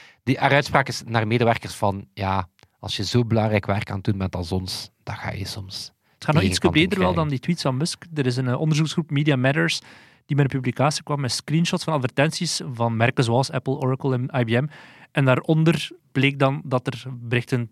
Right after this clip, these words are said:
Speaker 2: eh, stonden die, die de ideeën van Adolf Hitler en het Derde Rijk zo ophemelden. Dus nu wil Elon Musk een rechtszaak aanspannen tegen die onderzoeksgroep, omdat ze die publicatie naar buiten hebben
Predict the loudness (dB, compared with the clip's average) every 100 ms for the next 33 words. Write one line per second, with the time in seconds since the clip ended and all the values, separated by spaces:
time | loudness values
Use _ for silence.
0 | -6 -2 -2 -2 -4 -4 -2 -4 -6 -4
1 | -4 -6 -4 0 4 6 4 2 0 0
2 | 0 -2 -4 -2 -2 -2 0 -2 -2 -4
3 | -4 2 2 2 0 -2 -6 -20 -20 _
4 | 0 2 4 6 6 4 2 4 4 2
5 | 0 0 2 2 2 2 2 2 0 -2
6 | -2 -6 -4 0 0 0 -2 -2 -2 -2
7 | -2 -4 -4 -6 -4 -4 -4 -4 -4 -6
8 | -6 -8 -6 -6 -4 -6 -6 -6 -10